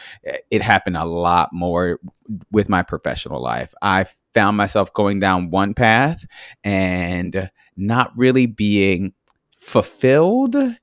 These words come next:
I don't know if that's the right word. I feel like fulfilled is, is as close as I'm gonna get, uh, with,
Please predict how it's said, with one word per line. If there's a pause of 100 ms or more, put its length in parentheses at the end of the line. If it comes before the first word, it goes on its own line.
(120)
I
don't
know
if
that's
the
right
word.
I
feel
like (300)
fulfilled
is, (100)
is
as
close
as
I'm
gonna
get, (500)
uh, (300)
with,